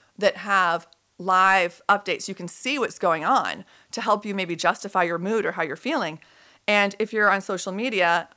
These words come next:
on Instagram, there's a page called A Girl in the Universe, and it's like a underscore girl underscore the universe. And she is fantastic. In fact, I'm hoping to have her as a guest coming up soon. We've,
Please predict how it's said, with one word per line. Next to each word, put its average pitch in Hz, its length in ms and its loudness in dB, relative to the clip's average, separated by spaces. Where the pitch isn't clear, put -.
on 170 420 0
Instagram, 170 800 0
there's 190 480 0
a 185 80 -4
page 247 380 -2
called 175 260 -2
A 185 60 -6
Girl 196 520 0
in 196 60 -4
the 180 100 -6
Universe, 170 600 -6
and 196 100 -4
it's - 220 -10
like 185 260 0
a 220 260 8
underscore 190 580 0
girl 180 540 4
underscore 190 600 2
the 202 80 -4
universe. 175 340 2
And 214 340 4
she 277 300 0
is 226 180 2
fantastic. 190 880 2
In 180 140 -4
fact, 180 260 2
I'm 185 120 0
hoping 202 240 -2
to 190 60 0
have 175 200 0
her 170 240 0
as 170 80 -4
a 180 60 -8
guest - 420 -4
coming 180 260 -8
up - 140 -8
soon. 294 340 -2
We've, 156 160 -10